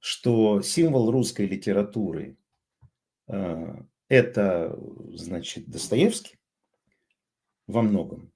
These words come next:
И он пояснил, и это абсолютно гениально. Значит, вместо того, чтобы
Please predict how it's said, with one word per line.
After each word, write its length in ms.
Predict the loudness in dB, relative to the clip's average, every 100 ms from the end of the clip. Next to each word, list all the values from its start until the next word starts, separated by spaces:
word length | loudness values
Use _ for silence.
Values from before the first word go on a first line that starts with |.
| _
И 80 | 2
он 280 | 4 4 2
пояснил, 640 | 4 4 2 2 6 6 4
и 260 | 0 0
это 440 | 0 -2 -2 0 0
абсолютно 420 | 0 -2 0 -2
гениально. 540 | 0 0 -2 -8 -20 _ _ _ _ _ _ _ _ _ _ 2
Значит, 360 | 2 2 0
вместо 540 | 4 8 8 8 4 4
того, 400 | 6 6 4 2
чтобы 640 | 0 0 2 2 2 -4